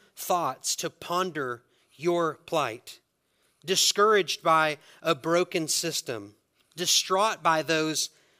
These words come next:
who you thought were your friends who now maybe, just maybe, have given ear to the fact that maybe you did do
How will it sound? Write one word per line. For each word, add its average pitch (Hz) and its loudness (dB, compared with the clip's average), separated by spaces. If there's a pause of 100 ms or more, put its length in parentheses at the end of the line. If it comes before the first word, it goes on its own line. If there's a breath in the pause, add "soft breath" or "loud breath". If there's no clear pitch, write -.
(160 soft breath)
who 220 -4
you 202 -2
thought 202 0
were 208 -2
your 175 2
friends 190 0
who 196 -6
now 208 2
maybe, 202 -4 (100)
just 214 0
maybe, 196 -2 (380 soft breath)
have 180 -4
given 202 0
ear 185 -2
to - -10
the 151 -4
fact 170 -4
that 160 -14
maybe 185 -6
you 190 -10
did 175 -8
do 120 -10